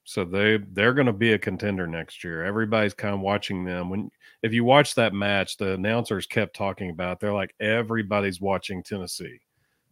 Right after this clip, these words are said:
Um, they've been shocked at what Tennessee has, how much they've grown, how good they are,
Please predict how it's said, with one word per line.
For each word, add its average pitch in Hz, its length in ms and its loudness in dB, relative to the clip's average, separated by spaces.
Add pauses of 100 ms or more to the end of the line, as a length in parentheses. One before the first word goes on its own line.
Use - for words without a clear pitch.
Um, 95 520 -4
they've 98 160 0
been 98 140 -4
shocked 110 420 2
at 107 60 2
what 104 200 -2
Tennessee 107 460 0
has, 101 280 0 (120)
how 113 140 2
much 101 240 0
they've 87 160 -2
grown, 107 500 4
how 95 160 -2
good 101 300 -2
they 104 160 2
are, 101 440 2